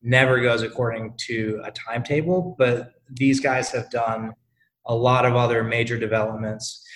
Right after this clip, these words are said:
I think if you look around town or in other cities and you see really big, exciting developments, you think, "Man, I wanna be a part of that."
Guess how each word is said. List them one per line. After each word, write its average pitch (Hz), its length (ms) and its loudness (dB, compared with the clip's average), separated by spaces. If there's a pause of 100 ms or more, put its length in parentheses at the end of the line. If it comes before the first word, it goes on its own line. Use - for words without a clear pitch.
(140)
I 175 80 6
think 294 180 4
if - 120 0
you 196 80 10
look 208 160 10
around 143 260 4
town 135 400 2
or 131 100 2
in 120 60 -2
other 127 260 2
cities 131 500 0
and 120 120 0
you 123 60 0
see 123 180 -2 (100)
really 135 380 4
big, 127 460 0
exciting 127 640 -2
developments, 127 840 -2 (340)
you 135 120 -4
think, 135 180 -2
"Man, 143 160 2
I 139 80 2
wanna 139 140 2
be 131 120 0
a 117 60 -4
part 131 280 2
of 127 60 2
that." 117 500 0